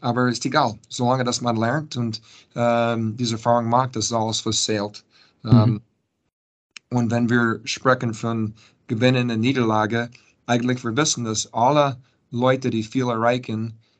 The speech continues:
Speaker 1: die, ähm, die, die, die, die erleben viel Niederlage. Die Unterschied ist, die können diese Niederlage wegstecken und, und kommen immer wieder, immer wieder. Die stehen auf, die, die, die, die, die stehen auf und die geben nicht auf, bis die,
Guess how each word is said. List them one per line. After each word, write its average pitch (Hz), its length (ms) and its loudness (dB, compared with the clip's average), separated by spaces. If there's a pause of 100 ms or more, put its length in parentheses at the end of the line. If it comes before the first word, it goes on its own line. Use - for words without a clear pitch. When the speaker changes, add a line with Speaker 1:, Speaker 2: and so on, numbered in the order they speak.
(180)
Speaker 1:
die, 120 320 2
ähm, 117 720 0 (140)
die, 120 460 0
die, 120 280 -2
die, 120 540 -2
die 123 140 -2
erleben 120 380 0
viel 135 360 2
Niederlage. 123 580 -2 (600)
Die 117 180 0
Unterschied 117 380 -2
ist, 123 220 0
die 113 80 -2
können 113 200 -2 (100)
diese 117 220 0
Niederlage 113 600 0
wegstecken 120 720 -2
und, 113 260 -6 (100)
und 113 360 -4
kommen 117 180 0
immer 113 260 0
wieder, 104 280 2
immer 110 220 2
wieder. 104 320 2 (340)
Die 113 80 0
stehen 120 280 0
auf, 113 280 0
die, 110 120 0
die, 110 300 -4 (400)
die, 113 240 2
die, 113 280 -2
die 110 140 -4
stehen 117 300 -2
auf 117 300 4
und 110 340 -4
die 110 180 -8
geben 123 260 0
nicht 120 180 -2
auf, 123 240 4
bis 113 180 -6
die, 117 240 -8